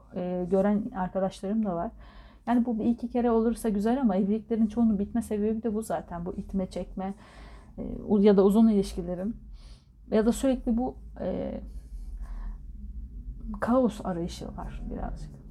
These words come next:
Sükunet bize yaramıyor galiba. <laughs> Akdeniz insanıyız ya, biraz ateşliyiz, ondan mı acaba?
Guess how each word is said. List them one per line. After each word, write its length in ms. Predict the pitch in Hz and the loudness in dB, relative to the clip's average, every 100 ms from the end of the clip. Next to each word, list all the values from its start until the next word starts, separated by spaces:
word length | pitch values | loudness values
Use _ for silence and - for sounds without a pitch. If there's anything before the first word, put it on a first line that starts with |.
| - - - - - - | -18 -18 -16 -12 -8 -6
Sükunet 580 | - 208 226 220 262 254 | -4 -4 2 4 2 2
bize 160 | 220 233 | 4 6
yaramıyor 420 | 214 240 202 180 | 6 4 4 2
galiba. 340 | 208 220 202 208 - - - - - - - | 2 4 4 2 -4 -6 -6 -8 -10 -12 -14
<laughs> 800 | - - - - - - - 202 | -18 -18 -16 -14 -12 -8 -6 -2
Akdeniz 440 | 208 254 247 214 | 0 2 2 4
insanıyız 440 | 214 208 226 262 | 2 2 0 4
ya, 120 | 208 202 | 2 4
biraz 160 | 220 | 2
ateşliyiz, 520 | 208 208 220 - 214 | 2 2 0 0 -2
ondan 360 | 190 190 220 240 | 0 0 0 0
mı 60 | 185 | -2
acaba? 340 | 180 175 | -2 -4